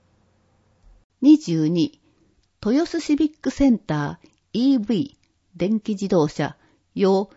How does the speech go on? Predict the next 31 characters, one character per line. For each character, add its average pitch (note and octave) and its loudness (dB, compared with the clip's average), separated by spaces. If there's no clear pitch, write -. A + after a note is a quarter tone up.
急 D4+ 0
速 D#4 0
充 C4+ 2
電 B3+ 4
器 - -6
の D#3 0
入 E3 2
れ - -2
替 G3+ -4
え F3+ -4
と F3+ 2
有 F3 0
料 E3 2
化。 - -8
二 C#4+ 6
十 D#3+ -2
三、 - -4
小 G#3 -2
松 D#4 0
橋 C4 0
出 E3 -6
張 F3+ -2
所 D#3+ -2
で D3 -4
電 D4+ 8
車 F3 0
の D#3 -2
運 B3 6
転 C4+ 4
体 G#3+ -4
験。 - -10